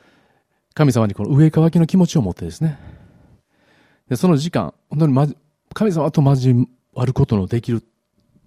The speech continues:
その時間を本当にこう、上かわいて、そしてその時間に祝福をくださいという、そういう期待をしてですね、そういう時間を持ちましょうと。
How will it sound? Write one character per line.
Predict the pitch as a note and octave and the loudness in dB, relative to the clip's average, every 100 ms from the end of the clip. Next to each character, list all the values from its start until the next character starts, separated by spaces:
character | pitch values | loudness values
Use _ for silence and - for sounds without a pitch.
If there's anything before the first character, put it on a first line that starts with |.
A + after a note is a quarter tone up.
| _ - _ _ - | _ -20 _ _ -10
そ | D#3 | -2
の | C#3 | -2
時 | B2+ | -2
間 | - G2+ E2+ | -4 -4 -6
を | E2 | -10
本 | F#2+ - | -12 -6
当 | C3+ | -4
に | A2+ | -4
こ | - - _ - - - _ - | -8 -16 _ -20 -20 -20 _ -2
う、 | |
上 | G#2+ | -2
か | - F#2+ | -2 -8
わ | F2 | -10
い | - | -16
て、 | - - - _ _ _ _ _ _ _ _ _ | -20 -20 -20 _ _ _ _ _ _ _ _ _
そ | A2 | -10
し | F#2+ | -6
て | A#2 G#2+ | -4 -4
そ | A#2 | 0
の | C#3 | 0
時 | C#3 - | -2 -6
間 | A3+ | -10
に | - | -8
祝 | - F#3 A3 | -6 -2 0
福 | E3 - F3+ | 0 0 -2
を | |
く | D#3 - | -2 -8
だ | D3 | -8
さ | - A2+ | -6 -8
い | |
と | - F#2 | -8 -8
い | E2+ | -8
う、 | F#2+ | -8
そ | - | -4
う | E3+ | -4
い | |
う | D3 | -4
期 | - | -6
待 | G#2+ G#2+ | -6 -6
を | A#2 | -6
し | - | -8
て | G#2+ | -10
で | - | -10
す | C#3+ | -10
ね、 | D#3+ _ _ _ _ _ _ _ _ _ _ | -12 _ _ _ _ _ _ _ _ _ _
そ | A#2+ | -4
う | |
い | |
う | |
時 | F#2 | -4
間 | - - | -8 -14
を | |
持 | - | -16
ち | - | -14
ま | - | -14
し | |
ょ | - | -16
う | |
と。 | - | -18